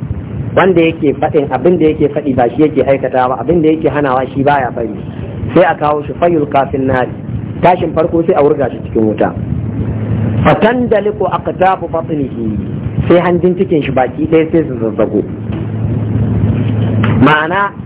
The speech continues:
da ran shi, idan shi biyu za a ɗauke shi a jefa shi wuta.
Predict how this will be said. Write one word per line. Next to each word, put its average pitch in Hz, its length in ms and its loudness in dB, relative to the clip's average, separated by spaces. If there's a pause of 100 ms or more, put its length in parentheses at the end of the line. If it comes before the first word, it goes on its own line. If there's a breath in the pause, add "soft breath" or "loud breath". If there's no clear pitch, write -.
(720)
da 139 120 6
ran 170 200 0
shi, - 1200 -4
idan 170 220 2
shi 135 120 -8 (100)
biyu 160 400 0
za 160 80 4
a 156 80 0
ɗauke 135 340 -4
shi - 80 -2
a 117 100 -2
jefa 131 360 2
shi - 120 -8
wuta. 110 300 -2